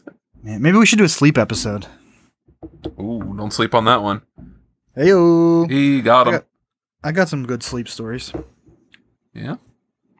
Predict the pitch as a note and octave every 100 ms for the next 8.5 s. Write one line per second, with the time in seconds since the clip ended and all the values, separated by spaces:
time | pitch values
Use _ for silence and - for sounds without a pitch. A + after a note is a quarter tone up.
0 | _ _ _ - - F3+ D#3+ - C#3+ B2+
1 | A#2+ A#2+ D#3+ - D3 E3+ D3 E3+ D3 -
2 | B2 C#3 D3+ - _ - D3 - _ _
3 | _ - C3+ C#3+ A3+ F#3+ C3 C#3+ B3 B3
4 | _ _ _ _ _ _ _ _ _ D3+
5 | E3 B2+ B2 C3 C3 - - G#2+ - A#2+
6 | - G#2+ G#2 A2 A2 A2 G#2 G2+ G#2+ -
7 | _ _ - G#2+ F#2+ G2 - A2 G#2+ G2+
8 | B2 D3+ F3+ F#3+